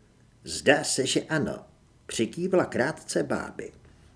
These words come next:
"Jedna z nejlepších operních smrtí vůbec. Klidně bych byla ochotná se o to vsadit."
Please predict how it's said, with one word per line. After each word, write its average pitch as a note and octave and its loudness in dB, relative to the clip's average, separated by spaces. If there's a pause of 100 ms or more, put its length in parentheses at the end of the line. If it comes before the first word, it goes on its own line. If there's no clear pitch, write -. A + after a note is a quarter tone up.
"Jedna D3+ 6
z - 2
nejlepších D3+ 2
operních C#3 2
smrtí C3+ 2
vůbec. A2 2
Klidně B2 2
bych A2 0
byla B2 2
ochotná A#2+ 0
se - 2
o - -6
to C3 0
vsadit." - -2